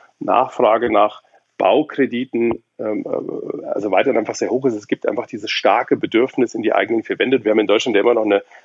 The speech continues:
eine Eigentumsquote, die ja unter fünfzig Prozent liegt. Also, äh, Menschen, die in der eigenen Immobilien wohnen, ich glaub, fünfundvierzig Prozent war der letzte Stand.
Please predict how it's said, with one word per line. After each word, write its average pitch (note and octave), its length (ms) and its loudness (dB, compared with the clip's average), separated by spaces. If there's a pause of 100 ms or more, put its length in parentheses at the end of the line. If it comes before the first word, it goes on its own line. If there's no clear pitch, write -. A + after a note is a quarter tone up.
(140)
eine G2+ 200 4
Eigentumsquote, A#2+ 840 -2
die G#2+ 140 -8
ja A2 120 2
unter A2 300 0
fünfzig - 480 -8
Prozent A#2+ 420 -4
liegt. B2+ 320 -2
Also, G#2+ 140 -4
äh, - 520 -12
Menschen, A#2 300 -8
die A2+ 100 -12
in A2 100 -6
der A2 100 2
eigenen A2+ 260 0
Immobilien A#2 380 0
wohnen, A#2 200 0
ich A2 60 -14
glaub, - 140 -4 (200)
fünfundvierzig - 600 -6
Prozent A#2 300 -4
war - 80 2
der A2+ 100 2
letzte A2 260 -2
Stand. A2+ 320 2